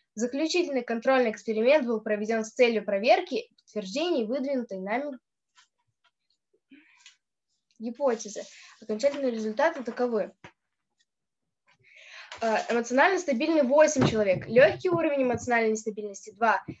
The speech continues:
средний и высокий уровни эмоциональной нестабильности — ноль человек. Был проведён ещё один эксперимент, основанный на результатах цветовой диагностики Люшера. Также проходил в три этапа. Результаты первого этапа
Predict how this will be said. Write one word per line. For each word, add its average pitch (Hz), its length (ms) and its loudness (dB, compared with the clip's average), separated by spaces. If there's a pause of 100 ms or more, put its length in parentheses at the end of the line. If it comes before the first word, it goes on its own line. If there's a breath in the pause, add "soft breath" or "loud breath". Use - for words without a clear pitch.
средний 254 420 4
и 220 40 2
высокий 233 640 0
уровни 226 440 0
эмоциональной 220 540 0
нестабильности — 220 680 -4
ноль 226 260 0
человек. 190 520 -8 (800 loud breath)
Был 277 280 0
проведён 320 360 2
ещё 330 380 4
один 240 300 4
эксперимент, 233 640 -2
основанный 240 440 0
на 214 140 0
результатах 208 560 -4
цветовой 220 460 -2
диагностики 233 720 -2
Люшера. 226 720 -2 (460 loud breath)
Также 285 580 4
проходил 247 640 -2
в - 80 -16
три 254 180 2
этапа. 220 640 2
Результаты 269 580 0
первого 254 500 4
этапа 285 560 0